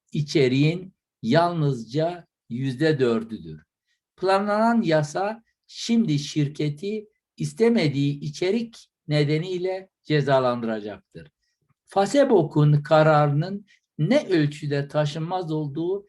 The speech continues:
henüz tam olarak belli değil.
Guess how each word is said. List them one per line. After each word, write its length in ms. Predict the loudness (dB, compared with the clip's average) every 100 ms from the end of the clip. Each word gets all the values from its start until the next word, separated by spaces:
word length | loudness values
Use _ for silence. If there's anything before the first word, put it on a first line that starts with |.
| _ _
henüz 500 | -4 -4 -2 -6 -8 _ _ -2
tam 240 | 0 0
olarak 440 | 0 0 -2 -2
belli 320 | -2 -2 -2 -4
değil. 360 | -4 -6 -12